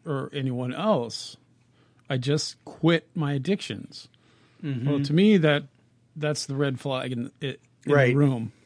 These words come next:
Speaker 1: Okay. Anybody can quit addiction, right?
Speaker 2: Mm-hmm.
Speaker 1: That's the easy part, right? The hard part is discovering why you're using in the first place.
Speaker 2: 'Cause those are symptoms.
Speaker 1: Those are symptoms. What's
Speaker 2: Right.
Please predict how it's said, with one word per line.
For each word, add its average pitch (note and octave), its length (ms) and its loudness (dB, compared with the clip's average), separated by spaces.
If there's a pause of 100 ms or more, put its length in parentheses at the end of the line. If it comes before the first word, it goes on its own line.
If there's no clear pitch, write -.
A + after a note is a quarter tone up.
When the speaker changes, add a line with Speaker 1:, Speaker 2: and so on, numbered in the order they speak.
Speaker 1:
Okay. C3+ 320 -4 (640)
Anybody E3 600 6
can D3+ 200 2
quit C#3+ 420 2
addiction, C3 680 -6 (160)
right? D#3 360 -8
Speaker 2:
Mm-hmm. C#3 440 -2 (640)
Speaker 1:
That's F3 280 2
the D3+ 180 -2
easy D3 220 2
part, A#2 320 -8 (680)
right? C#3 240 -4
The C3 100 -2
hard F3+ 320 4
part D3+ 440 4
is C3+ 420 -4 (760)
discovering C3 840 -2
why B2+ 220 -2
you're C3+ 140 -2
using B2+ 300 -4
in B2 100 -2
the A#2+ 80 -6
first C#3 260 -8
place. - 480 -10 (160)
Speaker 2:
'Cause C#3+ 140 0
those G3+ 220 8
are D3+ 60 -4
symptoms. C3 680 -2 (120)
Speaker 1:
Those C3 300 -4
are A#2+ 60 -6
symptoms. - 580 -8
What's D#3 340 0
Speaker 2:
Right. C3 300 0